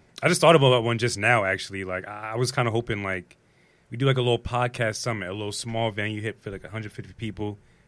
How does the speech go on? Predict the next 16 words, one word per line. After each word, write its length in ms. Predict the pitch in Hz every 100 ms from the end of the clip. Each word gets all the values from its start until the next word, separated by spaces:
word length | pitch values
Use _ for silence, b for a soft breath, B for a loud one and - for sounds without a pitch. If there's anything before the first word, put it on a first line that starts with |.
| _
have, 160 | 101
like, 180 | 98 87 - -
each 140 | - 113
show 260 | - 117 107
come 200 | 120 107
on 60 |
the 60 | 104
stage 600 | - 107 107 104 104 92
and 160 | 85 82 B -
introduce 400 | 107 - 110 -
themselves, 680 | 107 - 104 98 98 95
explain 280 | 95 - 101
themselves 320 | 98 - 95
to 60 | 98
the 60 | 90
people. 480 | 101 95 92 95